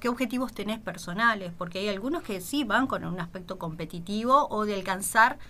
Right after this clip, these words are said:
este, lograr cosas que no han logrado hasta el momento. Entrenamientos más personales según sus objetivos. Hay gente que va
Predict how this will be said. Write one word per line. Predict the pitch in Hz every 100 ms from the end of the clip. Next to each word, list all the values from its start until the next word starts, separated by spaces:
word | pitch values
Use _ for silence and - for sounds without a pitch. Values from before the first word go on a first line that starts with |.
| - - - -
este, | 226 208 208 - 190 180 170 165 165 - - - - -
lograr | 214 214 220 240 285 277
cosas | 294 311
que | 277
no | 247
han | 233
logrado | 226 214 226
hasta | 226
el | 196
momento. | 180 156 165 170 - -
Entrenamientos | 214 214 208 208 202 226 254
más | 233 220
personales | 214 233 - 202 214 269
según | 277 220 202 226
sus | - 196
objetivos. | 160 160 - - 160
Hay | 170
gente | 180 202 311
que | 175
va | 170 254